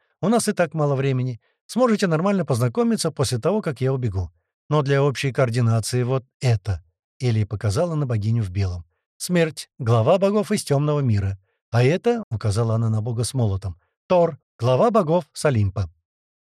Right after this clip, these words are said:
Кощей хотел подойти ближе и пожать руку Тору, но Элия замахала руками.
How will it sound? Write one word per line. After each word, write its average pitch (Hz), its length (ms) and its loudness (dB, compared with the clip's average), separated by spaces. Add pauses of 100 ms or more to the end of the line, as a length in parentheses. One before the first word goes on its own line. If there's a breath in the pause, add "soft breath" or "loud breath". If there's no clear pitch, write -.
(100)
Кощей 120 320 -2
хотел 113 320 -2
подойти 107 340 -2
ближе 107 300 0
и - 20 0
пожать 107 360 -2
руку 107 240 -4
Тору, 127 340 0 (300)
но 127 120 2
Элия 117 240 2
замахала 120 460 0
руками. 123 400 -2